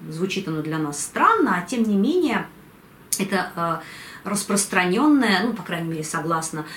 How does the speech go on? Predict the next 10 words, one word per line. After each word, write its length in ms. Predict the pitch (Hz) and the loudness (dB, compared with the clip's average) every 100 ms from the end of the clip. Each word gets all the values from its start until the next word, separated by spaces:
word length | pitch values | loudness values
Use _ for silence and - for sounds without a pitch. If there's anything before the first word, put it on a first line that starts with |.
| - - | -16 -4
а, 540 | 170 156 156 160 151 147 | -4 -2 -6 -8 -8 -6
сохранившимся 760 | - 175 190 180 - 160 - | -4 0 0 0 -2 -6 -6
источникам, 580 | 165 - 320 285 - 226 | -6 -4 0 0 2 0
ритуальная 720 | 214 202 220 208 185 160 156 151 | 0 -2 2 2 2 0 -4 -4
практика 640 | - 320 359 - 277 247 | 0 0 0 -6 -4 -2
у 180 | 285 311 | -4 -4
соседей 800 | - - 302 - 294 254 160 160 - | -8 -2 -2 0 0 2 0 -4 -4
иудейских 760 | 156 160 160 151 - - - - | -6 -4 -4 -4 -6 -16 -20 -10
племен, 400 | 160 160 151 147 - - - - - - - - - - - | -8 -4 -6 -8 -14 -20 -20 -20 -20 -20 -20 -20 -20 -20 -4
финикийцев. 680 | 208 262 - 151 156 - | 0 0 -2 -14 -12 -14